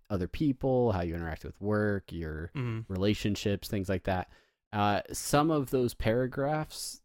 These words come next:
Speaker 1: uh, illustrated situations that were very much, "Yes, that is how I behave in this situation.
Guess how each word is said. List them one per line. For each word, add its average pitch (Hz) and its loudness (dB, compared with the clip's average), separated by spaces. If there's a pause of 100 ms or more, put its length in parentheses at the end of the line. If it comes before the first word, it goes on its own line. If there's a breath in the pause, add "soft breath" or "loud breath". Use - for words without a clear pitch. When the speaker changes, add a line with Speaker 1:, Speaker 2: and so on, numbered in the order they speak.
(460)
Speaker 1:
uh, 69 -8 (120)
illustrated 123 4
situations 95 -2
that 92 -2
were 95 -2
very 95 0
much, 90 -4
"Yes, - -4
that 90 -2
is 90 -4
how 90 -2
I 82 -4
behave 85 -6
in 82 -6
this 85 -8
situation. 87 -6